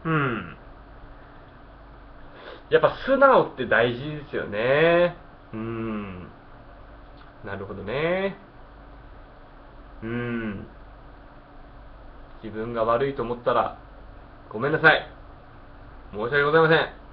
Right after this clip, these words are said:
すいませんでした。」素直になる。なるほど。素直に生きていきたいですね。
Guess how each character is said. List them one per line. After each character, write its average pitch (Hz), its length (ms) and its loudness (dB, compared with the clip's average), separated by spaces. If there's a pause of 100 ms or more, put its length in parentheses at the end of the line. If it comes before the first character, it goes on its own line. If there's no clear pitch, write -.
(600)
す 123 60 -10
い 127 40 -6
ま 135 100 2
せ 143 80 -2
ん 156 60 -2
で 156 80 -2
し - 80 -6
た。」 123 240 4 (1300)
素 175 120 2
直 147 240 6
に 107 160 -4
な 117 160 6
る。 107 140 -2 (540)
な 113 160 2
る 113 80 0
ほ 113 120 -2
ど。 101 180 0 (1700)
素 120 80 -8
直 117 280 2
に 87 260 -8
生 98 80 -14
き - 40 -18
て 131 60 -6
い 117 60 -2
き - 80 -12
た 123 100 6
い 120 80 4
で 117 140 -4
す - 40 -12
ね。 131 440 2